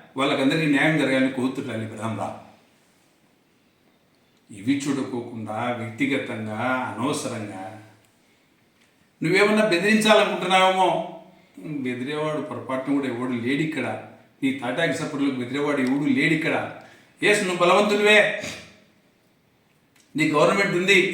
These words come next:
రెవెన్యూ ఉంది, పోలీస్ డిపార్ట్‌మెంట్ ఉంది, అన్ని శక్తులు ఉన్నాయి.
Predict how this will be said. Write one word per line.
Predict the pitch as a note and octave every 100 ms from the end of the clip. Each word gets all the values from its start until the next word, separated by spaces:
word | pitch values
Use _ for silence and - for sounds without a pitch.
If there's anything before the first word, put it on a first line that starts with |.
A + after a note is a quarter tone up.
| - - A#2+
రెవెన్యూ | D3 E3+ F3 E3+
ఉంది, | E3+ E3 -
పోలీస్ | D#3 F3+ E3 E3+
డిపార్ట్‌మెంట్ | F3 E3 D#3+ D#3
ఉంది, | D#3+ E3 D#3+ - B2
అన్ని | D3 G3 G3+
శక్తులు | F#3 - F#3 F3+
ఉన్నాయి. | F3+ F3+